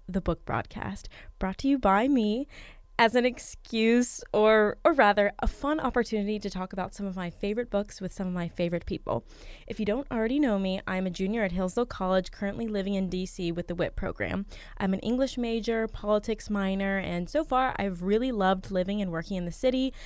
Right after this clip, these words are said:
but I've realized that recently I really need to work on managing my work-life balance a little bit more, and this radio show gave me an opportunity to kind of do something I really enjoy and continuously block out time during the week to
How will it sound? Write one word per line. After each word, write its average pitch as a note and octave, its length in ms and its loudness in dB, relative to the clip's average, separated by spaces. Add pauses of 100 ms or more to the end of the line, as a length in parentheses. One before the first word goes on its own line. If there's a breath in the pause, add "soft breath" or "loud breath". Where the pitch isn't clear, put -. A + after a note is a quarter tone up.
(280 loud breath)
but G#3 220 4
I've F#3+ 160 2
realized G3+ 420 2
that F#3 240 2
recently G#3 380 -2
I F#3 60 2
really G3+ 280 0
need G3+ 140 -4
to F#3+ 60 -6
work F3+ 200 -2
on F#3 140 -2
managing F#3 440 -2
my E3 200 0
work-life F#3 440 -2
balance C4 320 0
a C4 40 -2
little B3 180 0
bit A#3+ 160 2
more, A#3+ 340 2 (400 loud breath)
and A3 360 2
this A#3 180 2
radio G#3 240 0
show G3 220 0
gave F#3 180 0
me G3 80 -4
an F#3+ 80 -4
opportunity F#3+ 640 -2
to - 100 -10
kind B3 180 -2
of A#3 80 -4
do D#4 200 0
something B3+ 560 -2
I F#3+ 60 0
really A#3 640 -2
enjoy F#3 720 2 (260 loud breath)
and F#3+ 400 -2
continuously A#3+ 640 -2
block F#3 360 0
out F#3+ 140 0
time F#3+ 260 -2
during F3+ 200 -2
the F3 80 -4
week F3 220 -4
to F3 340 -4